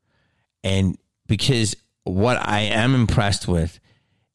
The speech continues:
is that I didn't know how it was gonna turn out, and I was like, certain shots, you guys were worried. I'm like, "Just shoot it like this, shoot it like this, shoot it like this." And, like, certain questions you guys weren't asking, and I was like,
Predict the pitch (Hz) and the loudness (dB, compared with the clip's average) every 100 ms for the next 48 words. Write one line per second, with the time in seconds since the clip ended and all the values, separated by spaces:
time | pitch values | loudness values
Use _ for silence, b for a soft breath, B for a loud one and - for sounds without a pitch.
0 | - 101 101 - 101 113 110 107 95 95 | -2 0 0 -2 -2 0 2 2 2 0
1 | 110 117 120 117 120 120 117 95 95 92 | 2 2 2 0 0 0 0 0 0 0
2 | 87 113 95 - 98 101 98 95 92 87 | 0 -2 0 0 0 0 -2 -2 0 0
3 | 90 92 87 85 - - 131 151 151 131 | 0 0 0 -2 -2 0 0 0 0 0
4 | 120 117 87 101 101 - 95 73 87 82 | 2 0 -2 -2 -2 0 0 -2 -2 -4
5 | 76 87 90 69 92 - 123 131 117 - | -4 -4 -4 -4 -6 -2 -2 -2 -4 -2
6 | 107 - 120 107 101 98 95 98 92 90 | -2 0 -2 0 0 0 -2 -2 -4 -4
7 | 90 - - 113 87 87 87 82 | -4 -4 -4 -4 -4 -4 -4 -6